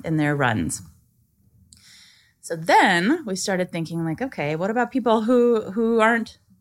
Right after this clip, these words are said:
competitive runners? What about, like, my mom? <laughs> Can she, can, can she do that? Or me when I'm trying to get back on the bandwagon and exercise more? Is this a tactic we can teach people?" The answer is yes.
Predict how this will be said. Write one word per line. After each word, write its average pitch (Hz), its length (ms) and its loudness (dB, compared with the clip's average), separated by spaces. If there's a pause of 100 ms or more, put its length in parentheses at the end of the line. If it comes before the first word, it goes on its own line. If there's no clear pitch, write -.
competitive 208 380 -2
runners? 175 440 0
What 185 120 0
about, 240 360 0 (280)
like, 185 160 -14
my 175 80 -4
mom? 170 380 0
<laughs> 196 220 0
Can 262 160 6
she, - 200 -4
can, 220 240 2
can 220 260 2
she 220 200 2
do 185 160 0
that? 143 280 -2
Or 185 300 4 (260)
me 185 320 4
when 190 140 4
I'm 185 80 0
trying 196 160 2
to 190 40 -2
get 185 140 -2
back 190 180 2
on 185 80 0
the 165 80 -2
bandwagon 165 600 -2
and 165 100 -2
exercise 170 540 -8
more? - 360 -6 (540)
Is 254 100 2
this 330 140 -2
a 285 60 -2
tactic 262 320 -6
we 160 80 -6
can 160 100 -6
teach - 260 -10
people?" - 460 -10 (400)
The 147 140 -6
answer 139 260 -4
is 175 360 -4 (120)
yes. 156 480 0